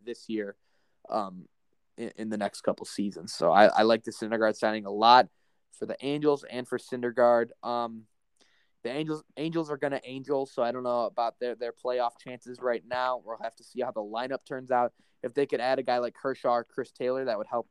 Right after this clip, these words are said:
them a lot. That would, uh, m-, make my, uh,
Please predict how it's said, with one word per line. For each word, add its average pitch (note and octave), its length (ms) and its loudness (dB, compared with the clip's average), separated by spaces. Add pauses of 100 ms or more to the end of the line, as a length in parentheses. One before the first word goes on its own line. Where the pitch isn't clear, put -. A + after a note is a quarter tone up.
(140)
them A2+ 200 -8
a G2+ 40 -10
lot. A#2 440 0
That A2+ 180 -4
would, A2 140 -6
uh, G2+ 160 -8 (600)
m-, A2+ 140 -12 (100)
make B2 320 2
my, A2+ 480 2
uh, G#2 360 0